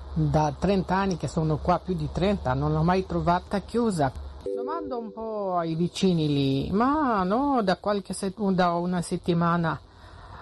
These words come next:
eh, "Ma cosa è successo? Perché?" Eh, mi raccontano, avevano assunto un palestinese da Gaza,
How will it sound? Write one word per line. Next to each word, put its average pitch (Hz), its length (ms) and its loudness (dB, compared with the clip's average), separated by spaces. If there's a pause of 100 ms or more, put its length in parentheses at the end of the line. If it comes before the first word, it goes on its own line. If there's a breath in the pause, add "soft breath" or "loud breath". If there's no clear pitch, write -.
(180 loud breath)
eh, 175 440 2
"Ma 214 200 0
cosa 330 220 0
è 254 40 4
successo? 214 500 0
Perché?" 240 440 0 (920 loud breath)
Eh, 214 680 2
mi 214 100 0
raccontano, 214 1400 0 (460)
avevano 202 1400 0 (160)
assunto 240 520 2
un 208 560 0
palestinese 190 760 0
da 165 140 2
Gaza, 151 440 0